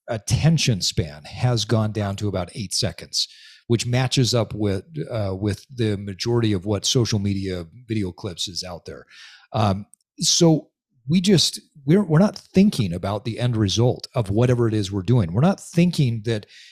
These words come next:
"Hey, yes, I could go eat a, two or three donuts, but what's the end result of how am I gonna feel?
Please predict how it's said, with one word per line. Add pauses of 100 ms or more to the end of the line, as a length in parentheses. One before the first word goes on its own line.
(140)
"Hey,
yes,
I
could
go
eat (280)
a,
two
or
three
donuts,
but
what's
the
end
result
of
how
am
I
gonna
feel?